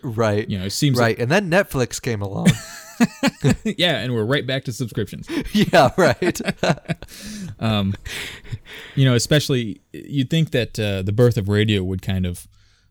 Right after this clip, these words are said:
Speaker 2: uh, eliminate that relatively quickly. Um, you know, you'd still have to wait for people to,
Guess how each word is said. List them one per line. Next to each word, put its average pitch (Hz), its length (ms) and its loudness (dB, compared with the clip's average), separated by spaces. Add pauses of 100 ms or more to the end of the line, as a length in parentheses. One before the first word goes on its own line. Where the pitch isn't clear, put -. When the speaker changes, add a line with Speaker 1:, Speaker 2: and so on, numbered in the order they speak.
(160)
Speaker 2:
uh, 87 400 -6 (1300)
eliminate 120 540 4
that 101 320 -4
relatively 107 600 -4
quickly. - 600 -6 (160)
Um, 90 260 -8
you 110 100 0
know, 117 40 2
you'd 113 120 0
still 151 160 0
have 113 160 2
to 110 80 0
wait 104 160 -2
for 95 100 -8
people 95 320 -4
to, 90 280 -4